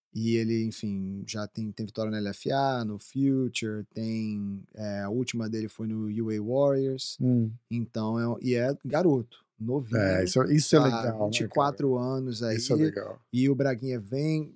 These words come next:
Speaker 1: tem, entendeu, veio o ano, a temporada do ano passado toda, tava aqui com,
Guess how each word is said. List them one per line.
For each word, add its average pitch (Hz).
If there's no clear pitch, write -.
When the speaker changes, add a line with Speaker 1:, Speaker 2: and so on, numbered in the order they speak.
Speaker 1:
tem, 143
entendeu, 127
veio 131
o 131
ano, 135
a -
temporada 127
do 123
ano 127
passado 127
toda, 127
tava 107
aqui 120
com, 127